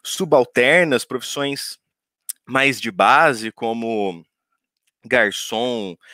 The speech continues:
pessoas de limpeza, acabam não ganhando tanto quanto médicos. E parece que a faculdade justificava isso. O médico fez faculdade, então ele ganha melhor, e a pessoa que não fez faculdade ganha menos. Só que quando eu fui crescendo, eu fui percebendo que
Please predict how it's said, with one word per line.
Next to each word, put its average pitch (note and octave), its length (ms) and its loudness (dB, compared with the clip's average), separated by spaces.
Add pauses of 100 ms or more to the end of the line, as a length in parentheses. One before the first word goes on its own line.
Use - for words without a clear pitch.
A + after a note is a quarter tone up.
(220)
pessoas A#2 340 -4
de A2+ 100 -6
limpeza, A2 680 0
acabam E3 680 -2 (100)
não E3 320 -2
ganhando E3 460 0
tanto C3 440 -2
quanto G#2 340 -6
médicos. F#2 680 -2
E A#2+ 200 0 (200)
parece - 380 2
que F#3 80 0
a E3+ 40 -2
faculdade C#3+ 680 2
justificava C#3 760 -2
isso. B2+ 220 -6 (380)
O - 60 -12
médico G2+ 280 -2
fez G2 160 -4
faculdade, C#3+ 600 2
então A#2 240 -8
ele G2+ 100 -6
ganha F#2+ 220 -6
melhor, A#2 320 -6 (460)
e B2+ 120 -4
a F3 60 -2
pessoa - 260 -6
que C#3+ 80 -6
não C3 80 -4
fez C#3 140 0
faculdade B2 400 0
ganha B2+ 180 0
menos. F2+ 420 -6 (320)
Só G#3 140 2
que - 100 -8
quando B3+ 280 0
eu G#3 60 8
fui E3+ 180 -4
crescendo, C#3+ 720 -2 (140)
eu - 80 -6
fui E3+ 120 0
percebendo F3+ 600 0
que G3+ 320 -8